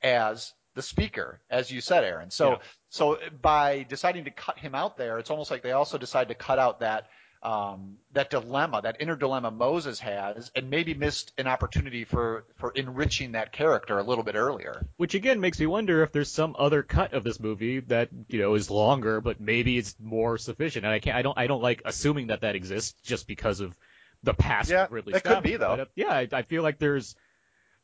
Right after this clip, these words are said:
Speaker 2: a chance that there probably is, like, more stuff with Bale in the desert before he kind of gets underway with shouting out orders to, to Ramesses, but I don't, I don't know. And so it's, <laughs> there's no, there's nothing really to review there, just,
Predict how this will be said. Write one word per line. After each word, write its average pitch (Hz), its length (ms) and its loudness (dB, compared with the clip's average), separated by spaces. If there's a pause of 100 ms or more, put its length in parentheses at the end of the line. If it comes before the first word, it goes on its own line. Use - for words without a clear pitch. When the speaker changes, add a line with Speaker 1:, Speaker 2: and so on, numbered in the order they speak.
Speaker 2:
a 151 80 0
chance 147 480 -2
that 147 180 0
there 135 120 -2
probably 127 400 -2
is, 123 160 -4
like, 127 160 -2
more 127 280 0
stuff 127 360 -4
with 123 200 -8 (640)
Bale 127 300 2
in 127 80 -6
the 120 40 -6
desert 104 440 0
before 110 260 -4
he 107 60 -4
kind 110 160 -6
of 95 100 -6 (840)
gets 123 260 -2
underway 113 420 0
with 107 160 -4 (400)
shouting 113 340 0
out 110 140 2
orders 117 400 2
to, 123 260 2
to 120 180 -6
Ramesses, 92 600 -6
but 95 140 -4
I 113 80 4
don't, 110 180 0
I 107 100 2
don't 107 140 -2
know. 110 300 -4 (340)
And 101 240 -10
so 104 160 -2
it's, - 220 -8 (480)
<laughs> - 500 -16
there's 160 220 2
no, 156 160 6
there's 139 260 -2
nothing 147 220 0
really 131 160 0
to 113 80 -4
review 110 300 -2
there, 110 340 -2
just, 117 200 -6